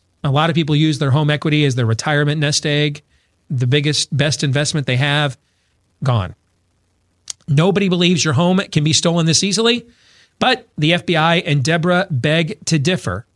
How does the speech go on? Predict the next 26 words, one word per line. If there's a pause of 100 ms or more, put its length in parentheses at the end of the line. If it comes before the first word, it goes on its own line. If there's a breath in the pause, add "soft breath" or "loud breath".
(140)
So
first
things
first, (500 soft breath)
go
to
home
title
lock
dot
com,
register
your
address (320 loud breath)
to
see
if
you're
already
a
victim
and
don't
even
know
it.